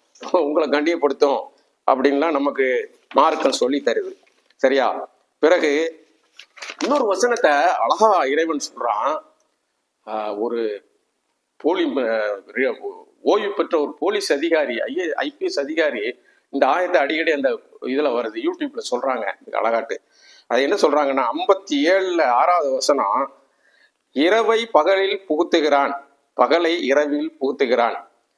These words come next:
நெஞ்சங்களில் உள்ளவற்றை எல்லாம் அவன் முற்றிலும் அறிந்தவன்." இது ஒரு வசனம். அப்புறம் இறந்தவர்கள் உ-, இறந்ததிலிருந்து உயிர் உள்ளதையும், உயிரிலிருந்து உயிரற்றதையும்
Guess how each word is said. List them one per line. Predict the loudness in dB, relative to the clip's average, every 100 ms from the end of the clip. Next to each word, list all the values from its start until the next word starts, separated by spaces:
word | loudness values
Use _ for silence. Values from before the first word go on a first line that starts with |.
| _ _ 0
நெஞ்சங்களில் | 0 2 2 2 0 0
உள்ளவற்றை | -2 0 0 0 0
எல்லாம் | 0 2 0 0 -2
அவன் | -4 -2
முற்றிலும் | -6 -4 -4 0
அறிந்தவன்." | -2 -2 -4 -6
இது | -2 0
ஒரு | 0
வசனம். | -2 -4 -8 -12 _ _ _ _ _ -8
அப்புறம் | -2 2 2 2
இறந்தவர்கள் | 0 2 2 2 0
உ-, | -2 -4
இறந்ததிலிருந்து | 0 0 2 0 -2 -4
உயிர் | -2 -2 -2
உள்ளதையும், | -6 -2 -2 -2 -4 -4
உயிரிலிருந்து | -4 -2 -2 -4 -8 -8
உயிரற்றதையும் | -4 -2 -4 -2 -2 0 -4